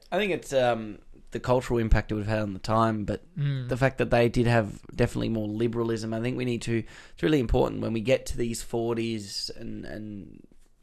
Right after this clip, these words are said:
Speaker 1: obviously this is our first animation of this, this ilk that we're talking about. I mean, sound and cinema had only happened for just over a decade at this point, and I think we
Speaker 2: Yeah,
Speaker 1: touched on
Speaker 2: very
Speaker 1: this.
Speaker 2: early on. Even
Speaker 1: We
Speaker 2: the fact that this is a Technicolor film, that's
Speaker 1: Yeah.
Speaker 2: incredible.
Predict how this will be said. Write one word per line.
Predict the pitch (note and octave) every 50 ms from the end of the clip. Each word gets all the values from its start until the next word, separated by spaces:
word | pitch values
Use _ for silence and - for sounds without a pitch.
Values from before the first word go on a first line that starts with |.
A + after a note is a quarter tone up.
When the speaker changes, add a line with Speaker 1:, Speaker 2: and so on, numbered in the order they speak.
| - A2+
Speaker 1:
obviously | A#2 A#2 A#2 A2 - A2+
this | G#2+ G#2
is | A#2
our | A2+
first | A2 - A#2 A2+ A2 -
animation | - - A2+ A2 G#2+ A2 A2 A2+ A2 G#2+ - - A#2 A2+
of | G#2+ F#2+ -
this, | A2+ A2 - - - - - - _ _
this | - - - - -
ilk | - B2+ B2+ - - - - - - - - - - - - - -
that | G#2+
we're | A2
talking | - - D#3+ D#3 D#3+ D3+ B2
about. | A#2+ A#2+ A#2+ B2 -
I | B2+
mean, | C#3+ C#3+ C#3 - - -
sound | - - - D#3 D#3 F3+ F#3+ E3
and | C3 -
cinema | - D3 D#3 D#3 C#3+ A#2+
had | A2
only | A#2 A#2+ A#2 A2+
happened | A2 A2+ A2+ - A#2 A2 -
for | - - G2+ G2+ F#2+
just | - - C3 - -
over | C3 A2+ G2 -
a | -
decade | - - - - - A2+ C3 C3
at | - C3+ -
this | - - -
point, | - - - - - A1+ G#1+
and | A1 C#2 E2 A2
I | C3
think | D3+ D#3 D#3+
we | D3+
Speaker 2:
Yeah, | D3+
Speaker 1:
touched | D3 C#3 C#3 C#3+
on | C3+ B2+
Speaker 2:
very | E3+ -
Speaker 1:
this. | - D3
Speaker 2:
early | D3 D3 C#3+ C#3+
on. | C#3+ D3 C#3+ C#3 C3+ - - - - - - - - - - - - - - _ _ _
Even | - F#3+ G3+ B3
Speaker 1:
We |
Speaker 2:
the | B3+
fact | - B3 A#3 -
that | A3 G3
this | G3+ F#3+ -
is | E3+ D#3
a | C#3+ C#3+
Technicolor | - A3+ A3 E3+ C#3+ - - A2 A2+ -
film, | - A2 G#2 A2+ C#3+ - - _ _ _ -
that's | - F#3 F3+
Speaker 1:
Yeah. | -
Speaker 2:
incredible. | - - - G3 - G#2+ A2 A#2+